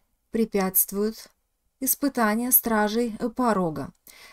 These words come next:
В две тысячи двадцать третьем году это Лилит, демон, и Сатурн, владыка кармы. Лилит — это бездна,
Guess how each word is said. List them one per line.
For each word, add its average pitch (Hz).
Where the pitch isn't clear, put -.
В 214
две 220
тысячи 233
двадцать 202
третьем 208
году 202
это 202
Лилит, 208
демон, 240
и 320
Сатурн, 175
владыка 190
кармы. 208
Лилит — 233
это 208
бездна, 202